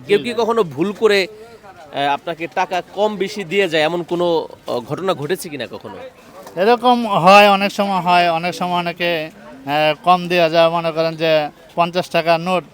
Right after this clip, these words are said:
Speaker 2: সে জায়গায় হয়তো বা বিশ টাকা দেয়া গেল গা, এরকম হঠাৎই হয়। সব সহ-, সবাই তো আর একরকম না,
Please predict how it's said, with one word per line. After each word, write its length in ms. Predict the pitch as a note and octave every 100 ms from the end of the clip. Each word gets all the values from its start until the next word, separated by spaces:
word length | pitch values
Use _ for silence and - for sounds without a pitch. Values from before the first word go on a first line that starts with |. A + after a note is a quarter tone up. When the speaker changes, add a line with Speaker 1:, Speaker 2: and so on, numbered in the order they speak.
| _ _
Speaker 2:
সে 180 | - E3
জায়গায় 260 | E3+ E3+ E3
হয়তো 260 | E3 F3
বা 260 | E3 D#3+ D3
বিশ 240 | C#3 E3+
টাকা 260 | - E3+ E3+
দেয়া 240 | E3 E3
গেল 280 | D#3 E3+ E3
গা, 220 | D3+ C#3+
এরকম 440 | D#3 F3+ F#3 F3+ - - _
হঠাৎই 440 | - G#3 A3+ G#3
হয়। 240 | F3 D3 B2+
সব 200 | - D#3
সহ-, 360 | - D#3+ E3
সবাই 300 | - D#3 D#3+ D3+
তো 60 | D#3+
আর 200 | D#3 D3+ - _ _
একরকম 520 | D3 D3+ E3+ E3+ F3 F3
না, 320 | F#3+ E3